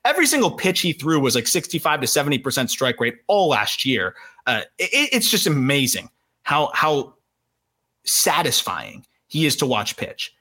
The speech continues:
It's fill up the zone with whatever I want, sequence however I want. It's gotta be so fun calling games for him as a catcher. And I, again, I just think it's, he, he's not gonna waste many bullets in the minor leagues because he's a perfect blend of being able to miss bats while also pitching to weak contact and getting ground balls,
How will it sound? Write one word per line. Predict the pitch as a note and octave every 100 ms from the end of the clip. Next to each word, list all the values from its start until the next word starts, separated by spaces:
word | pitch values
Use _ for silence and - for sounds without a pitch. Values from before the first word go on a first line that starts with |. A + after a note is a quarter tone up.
| _ D3
It's | C#3
fill | - F3+ G#3
up | F3
the |
zone | C#3+ D#3+ D#3+
with | D3 C#3
whatever | C3+ D3 F3
I | E3
want, | D3+ C3+ C3+ -
sequence | - - E3+ F3 E3+ D#3+ - -
however | - C3+ D#3 D#3 E3
I | D#3+
want. | C#3+ C3 C3+ - _ -
It's | F3+
gotta | A#3 A3+
be | D#3+
so | - F3 E3
fun | E3+ D#3
calling | D#3+ D#3 C3+
games | C3+ C#3+
for | C3+ D3
him | D3
as | A#2+
a |
catcher. | A2 B2+ C3 F3+ F3+ - _ -
And | D3+ C3+ B2 A#2+
I, | D3 D#3 D#3+
again, | C#3+ D#3+
I | G#2+
just | A#2+ C#3+
think | D3+
it's, | B2+ -
he, | C#3 C3
he's | C#3+ C#3+
not | E3 E3
gonna | C#3+ C3 A#2 A#2
waste | D3 -
many | D3 B2+
bullets | C#3 D3 A#2
in | A#2
the |
minor | A#2+ A#2+ B2
leagues | C#3 -
because | A2+ A#2+ - - - _
he's | F3 E3
a | D3+
perfect | D#3+ E3 F3+ B2+
blend | C#3+ D3+
of | C#3+
being | C#3+ C#3
able | C3
to | A#2
miss | A2 C3+
bats | - F3 G3 - - _ -
while | B2+ B2+
also | C#3+ C#3 C#3+
pitching | C#3+ B2+ C3
to | B2
weak | C3 -
contact | B2 C3 C3 A#2+
and | A#2+
getting | A#2+ A2+
ground | A2 G#2+
balls, | G#2+ A#2+ E3